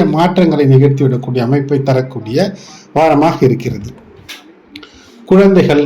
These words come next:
காதல், இந்த விஷயத்துல அந்த சிறு பிரச்சனைகள் கூட ஒரு பூகம்ப மனநிலை என்று அதனால்தான் தந்திருக்கின்றேன். மன அழுத்தத்திற்கு உங்களை ஆட்படுத்தி கொள்ளக்கூடாது. இல்லை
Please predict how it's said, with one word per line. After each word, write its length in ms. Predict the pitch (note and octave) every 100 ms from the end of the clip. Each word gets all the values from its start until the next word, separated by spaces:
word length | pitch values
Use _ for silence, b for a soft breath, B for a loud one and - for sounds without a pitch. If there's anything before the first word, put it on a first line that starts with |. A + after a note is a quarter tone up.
| C#3 D#3+
காதல், 400 | E3 D#3+ C#3 C#3 - - - - - - -
இந்த 180 | E3+ F#3+ F3
விஷயத்துல 500 | F#3 G3+ F3+ E3 D#3+ E3 A2+ A#2+ C3 - b b b -
அந்த 160 | E3 D#3+ -
சிறு 240 | C4+ C4+ G#3
பிரச்சனைகள் 580 | G3 G#3+ G#3 F#3+ F3 -
கூட 120 | A3 G#3 C#3 C3+ C3+ -
ஒரு 160 | E3 D#3+
பூகம்ப 420 | F#3 G#3+ G3+ G3 E3
மனநிலை 400 | D#3+ F3 F3 F3+ E3+
என்று 180 | D3+ C#3+
அதனால்தான் 440 | D3 D3+ D3+ D#3+ D#3
தந்திருக்கின்றேன். 640 | C3 B2+ - A#2+ A2+ G#2+ - B B B - C#3
மன 260 | G3 C#4 B3+ F3+
அழுத்தத்திற்கு 640 | G#3 C4+ B3 A3 F#3+ G3 G3+
உங்களை 260 | F3+ D#3+ D#3+ - D#3
ஆட்படுத்தி 440 | - D3 C3+ C#3
கொள்ளக்கூடாது. 680 | C3+ A2+ A2+ A#2+ A2+ A2 - - - - _ b b b b - E3+
இல்லை 180 | G#3